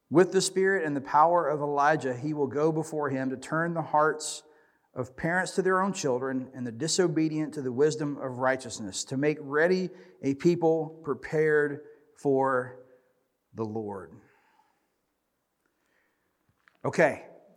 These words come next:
he's giving us, the angel is telling us how John is special and why John is special and what John, what is special about John, right? He says, "He's not, he can't have a beer. <laughs> No strong drink."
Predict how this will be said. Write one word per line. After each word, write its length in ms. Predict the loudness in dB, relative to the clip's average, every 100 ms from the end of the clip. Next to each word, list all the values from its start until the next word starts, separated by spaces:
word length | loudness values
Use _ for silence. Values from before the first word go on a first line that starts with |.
| _
he's 240 | -6 -4 0
giving 340 | 6 8 8
us, 140 | 4 0
the 100 | -2
angel 300 | 0 2 2
is 80 |
telling 400 | 2 4 4 2
us 80 | -2
how 260 | 0 2 2
John 320 | 2 2 0
is 80 | -2
special 380 | -4 -4 -2 -4
and 160 | -2
why 260 | 2 4 2
John 260 | 0 -2
is 120 | -4 -6
special 400 | -6 -6 -8 -8
and 100 | -8
what 160 | -6
John, 400 | -2 -2 -2 -6 -16 -4
what 160 | 0 2
is 120 | 2
special 480 | 0 0 0 -2 -6
about 400 | 0 2 2 -2
John, 380 | -8 -8 -12 -20 _ _ 0
right? 240 | 2 2 -2 -20 -20 _ _ -6
He 80 | 6
says, 360 | 6 6 2 -12 -20 _ _ _ _ _ -16
"He's 160 | -8
not, 160 | -4 -4
he 100 | -6
can't 260 | -6 -6 -6
have 120 | -6
a 60 |
beer. 680 | -4 -2 -2 -6 -10 -12 -12 -4
<laughs> 880 | 2 4 4 4 4 2 0 -12 0
No 180 | 6 6
strong 380 | 6 0 0 0
drink." 460 | -4 -4 -8 -16